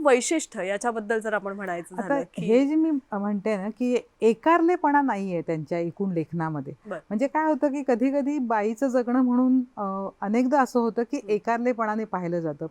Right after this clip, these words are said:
Speaker 2: पण
Speaker 1: हं.
Speaker 2: बाई इथे गौरींचं आपण बघितलं सगळी कॅरेक्टर्स ती
Speaker 1: हं.
Speaker 2: समजून घेते. म्हणजे सु-, इथे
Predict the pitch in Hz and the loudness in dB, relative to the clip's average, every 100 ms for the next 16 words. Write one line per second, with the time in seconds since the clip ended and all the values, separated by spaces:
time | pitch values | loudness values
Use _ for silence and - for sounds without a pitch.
0 | - 247 247 233 247 285 - - - 220 | -2 0 2 4 2 0 -6 -20 -6 2
1 | 294 269 254 254 277 262 285 262 269 247 | 4 8 8 8 6 6 4 4 4 6
2 | 247 269 262 214 294 320 202 202 _ 196 | 4 2 0 2 0 2 2 0 _ -2
3 | - 302 254 226 294 262 208 202 226 240 | -2 0 0 2 2 2 0 -2 -4 -2
4 | 226 214 214 185 247 | -2 0 -4 0 2